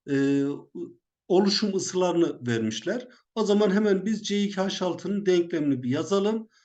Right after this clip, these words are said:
Artı O iki diyelim, yanma tepkimesi çünkü. C O iki artı su çıkıyor. Denkleştirdiğimizde,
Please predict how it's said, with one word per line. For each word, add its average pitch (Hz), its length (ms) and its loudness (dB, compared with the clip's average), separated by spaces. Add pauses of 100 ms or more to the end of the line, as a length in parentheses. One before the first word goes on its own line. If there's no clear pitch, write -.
(240)
Artı 175 680 -2 (160)
O 147 220 4
iki 170 280 -2
diyelim, 175 320 0
yanma 151 320 0
tepkimesi 165 520 -6
çünkü. 202 520 -6 (480)
C 160 100 0
O 165 200 6
iki 202 500 -6
artı 139 640 -4 (360)
su - 220 -10
çıkıyor. 202 480 0 (360)
Denkleştirdiğimizde, 170 1400 2